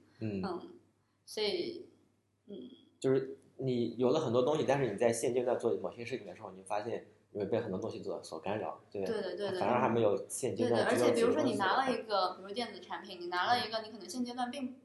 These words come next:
Speaker 2: 并不会常使用的一些电子产品，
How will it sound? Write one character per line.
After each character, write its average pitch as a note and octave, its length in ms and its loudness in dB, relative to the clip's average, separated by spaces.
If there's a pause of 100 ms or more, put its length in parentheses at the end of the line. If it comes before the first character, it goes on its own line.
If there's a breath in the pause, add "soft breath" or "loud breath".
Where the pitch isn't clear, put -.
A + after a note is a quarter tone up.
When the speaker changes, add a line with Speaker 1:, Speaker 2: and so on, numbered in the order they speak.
(120)
Speaker 2:
并 C4+ 180 0
不 C#4 120 -4
会 C#4+ 140 2
常 G3 240 -4
使 - 200 -6
用 A#3+ 220 -2
的 G3 100 2
一 F3+ 180 -4
些 F#3 260 -4
电 G3+ 180 -2
子 F3 80 -8
产 - 260 -6
品， - 160 -12